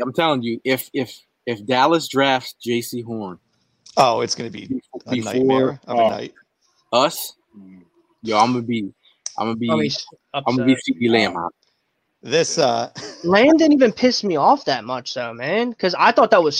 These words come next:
Speaker 1: Well,
Speaker 4: stupid
Speaker 1: this
Speaker 4: for them.
Speaker 1: thing,
Speaker 4: 'Cause, like,
Speaker 1: I mean,
Speaker 4: I, I
Speaker 1: like,
Speaker 4: know what
Speaker 1: listen.
Speaker 4: you mean. I didn't want him to be there, but, like, I'd be more annoyed if they took Horn, 'cause that's what they actually
Speaker 2: Exactly.
Speaker 4: need.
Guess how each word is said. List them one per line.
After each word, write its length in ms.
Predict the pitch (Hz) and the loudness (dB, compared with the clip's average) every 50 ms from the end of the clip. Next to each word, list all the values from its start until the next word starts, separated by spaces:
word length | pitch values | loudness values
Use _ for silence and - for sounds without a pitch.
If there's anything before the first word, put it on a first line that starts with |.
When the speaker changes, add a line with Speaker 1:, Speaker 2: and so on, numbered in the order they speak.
| - - | 0 2
Speaker 1:
Well, 80 | 262 220 | 2 2
Speaker 4:
stupid 240 | 233 170 156 170 | 4 4 4 2
Speaker 1:
this 80 | - - | 2 0
Speaker 4:
for 60 | 147 | -2
them. 220 | 147 143 - 180 143 | 0 0 2 2 0
Speaker 1:
thing, 80 | - - | 0 0
Speaker 4:
'Cause, 180 | - 196 185 | 0 2 2
like, 140 | 196 175 127 | 4 4 4
Speaker 1:
I 80 | 127 139 | 2 2
mean, 140 | 143 143 143 | 2 2 4
Speaker 4:
I, 60 | 240 | 4
I 40 | 254 | 4
Speaker 1:
like, 180 | - 254 262 269 | 6 6 6 6
Speaker 4:
know 120 | 311 294 | 6 6
what 120 | 254 220 143 | 6 4 4
Speaker 1:
listen. 140 | - 220 226 | 2 2 4
Speaker 4:
you 60 | 220 | 4
mean. 120 | 196 170 143 | 2 2 2
I 120 | 156 196 214 | 2 4 4
didn't 140 | 247 233 | 4 4
want 120 | 226 220 208 | 4 4 2
him 40 | 185 | 2
to 60 | 160 | -2
be 180 | 143 165 196 214 | -4 -4 -4 -2
there, 240 | 175 160 143 139 135 | 0 2 2 0 0
but, 160 | 151 147 127 | -2 -2 -2
like, 240 | 156 151 143 139 - - _ _ _ | -2 -4 -4 -6 -10 -16 _ _ _
I'd 220 | - 190 226 269 254 | 6 6 8 8 8
be 120 | 277 240 | 6 6
more 200 | 220 220 226 214 | 8 8 6 6
annoyed 280 | 190 180 180 208 233 - - | 6 6 6 6 6 4 2
if 140 | 156 156 | 0 2
they 120 | - 185 185 | 4 4 4
took 180 | 202 180 139 | 4 2 0
Horn, 500 | - - - 190 202 208 180 147 113 135 | -2 -2 2 4 6 6 6 4 0 -6
'cause 200 | 139 - 180 151 | -8 -8 -4 0
that's 220 | 156 165 165 165 175 | 2 2 2 2 0
what 80 | 175 160 | -2 -2
they 140 | 165 143 143 | 0 0 0
actually 400 | 156 151 143 - - 147 131 127 | 0 -2 -2 -4 -8 -8 -8 -8
Speaker 2:
Exactly. 180 | 131 135 143 | -8 -8 -6
Speaker 4:
need. 220 | 147 135 123 120 | -6 -6 -8 -12